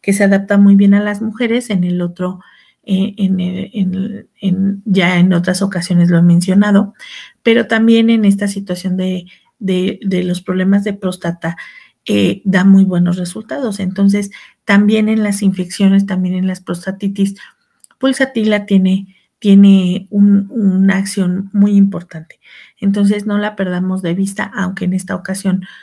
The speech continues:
no la menciono como tal, pero, este, sí, revísenla, por favor.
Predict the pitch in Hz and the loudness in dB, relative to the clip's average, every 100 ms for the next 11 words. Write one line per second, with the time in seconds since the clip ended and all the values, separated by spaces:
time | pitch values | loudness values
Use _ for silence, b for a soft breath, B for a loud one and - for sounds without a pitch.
0 | B - 202 214 208 196 190 190 190 196 | B 0 4 4 4 4 2 0 0 -2
1 | 196 214 226 - 247 254 B B B - | -2 -6 -6 -6 -8 -8 B B B -2
2 | 233 226 233 294 - - 202 196 190 190 | 0 2 0 -4 -10 -6 -6 -4 -4 -4
3 | 196 202 208 196 190 185 180 180 170 175 | -4 -2 2 2 2 -4 -4 -4 -4 -6
4 | 175 - 160 165 | -14 -12 -12 -12